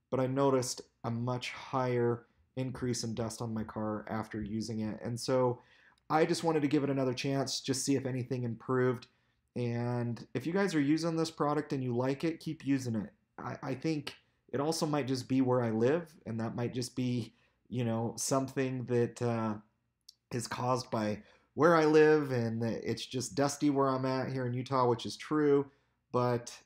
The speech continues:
I just, I, I just didn't like how, how much dust it attracted. But the gloss levels and just being able to dry the car is just sm-, so smooth being able to do it. But what I don't need and what I don't like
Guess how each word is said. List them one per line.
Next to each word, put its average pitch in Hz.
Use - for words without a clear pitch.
I 131
just, 135
I, 135
I 143
just 131
didn't 139
like 123
how, 127
how 147
much 139
dust 120
it 113
attracted. 110
But 120
the 123
gloss 156
levels 127
and 120
just 117
being 131
able 123
to 113
dry 123
the 117
car 120
is 113
just -
sm-, -
so 143
smooth 120
being 113
able 107
to -
do 104
it. 104
But 120
what 123
I 135
don't 175
need 131
and 123
what 123
I 123
don't 135
like 113